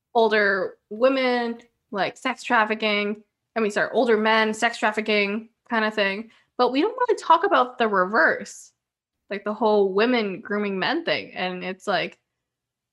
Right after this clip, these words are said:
it's kind of a weird double standard. Like, yes, it's bad when the man does it to a woman, but, like, when the woman does it to a man, like, no one talks about it. For example, our beautiful boy, Aaron Taylor Johnson. He was seventeen when he worked in the movie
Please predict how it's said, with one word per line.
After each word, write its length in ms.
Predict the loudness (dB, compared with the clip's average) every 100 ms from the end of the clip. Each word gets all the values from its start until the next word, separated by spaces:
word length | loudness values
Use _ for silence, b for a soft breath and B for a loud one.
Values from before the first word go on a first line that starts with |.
| _ _ _
it's 120 | -18 -8
kind 140 | -2 -2
of 100 | 2
a 240 | 4 4
weird 320 | 0 0 0
double 280 | 2 0 -2
standard. 460 | -2 0 0 0 -2
Like, 260 | -6 -2
yes, 280 | 2 2 0
it's 180 | -6 0
bad 280 | 2 4 2
when 140 | -2
the 60 | 0
man 400 | 0 0 -4 -8
does 180 | -8 -8
it 100 | -6
to 100 | -4
a 40 |
woman, 360 | -2 0 -2 -2
but, 180 | -4 -2
like, 240 | -4 -4
when 140 | -4
the 80 | -4
woman 240 | -4 -4 -2
does 160 | -4
it 100 | -6
to 100 | -8
a 60 | -6
man, 360 | -4 -2 -2 -4
like, 160 | -8
no 80 | -8
one 80 | -6
talks 260 | -8 -10
about 240 | -10 -8 -8
it. 140 | -14 _ _ _ _ _ _ -20
For 60 |
example, 600 | -6 -4 0 0 0 -4 _ -8
our 80 | -2
beautiful 340 | 0 0 -2
boy, 340 | 0 2 2 -2 -6
Aaron 240 | -4 -4
Taylor 340 | -4 -2 -2
Johnson. 640 | 0 0 -2 -4 -8 -8 -18 _ _ _ _ _ -2
He 100 | 0
was 240 | 0 0
seventeen 840 | 0 2 0 -2 -4 -4 -6 -12 _
when 180 | -4 -4
he 140 | -4
worked 220 | -6 -4 -4
in 40 |
the 60 | -2
movie 540 | -2 -2 -4 -8